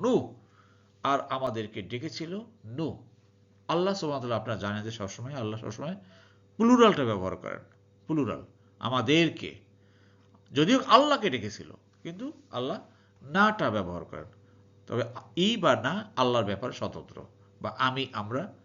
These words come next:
আল্লাহর ব্যাপারে স্বতন্ত্র, এটা আপনারা জানেন। ফালা নি'মা, ফা, অতএব, লা মানে অবশ্যই, নি'মা, উত্তম, the best। আল্লাহ বলছে, কতই না উত্তম,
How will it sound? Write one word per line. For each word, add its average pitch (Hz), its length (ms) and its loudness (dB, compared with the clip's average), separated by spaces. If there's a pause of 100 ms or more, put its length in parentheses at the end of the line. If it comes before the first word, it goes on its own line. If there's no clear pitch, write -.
(280)
আল্লাহর 117 220 0
ব্যাপারে 127 260 -4
স্বতন্ত্র, - 580 -10
এটা 127 140 -2
আপনারা 98 180 -4
জানেন। 73 220 -10 (920)
ফালা 113 760 0
নি'মা, 160 760 0 (200)
ফা, 165 720 6 (540)
অতএব, 160 560 6 (500)
লা 117 300 -2
মানে 131 200 -2
অবশ্যই, 277 720 0 (360)
নি'মা, 254 680 4
উত্তম, 156 500 -6
the 117 260 -8
best। - 260 -4 (220)
আল্লাহ 123 180 -10
বলছে, 180 320 -12 (560)
কতই 349 460 -4
না 330 100 4
উত্তম, 208 760 -2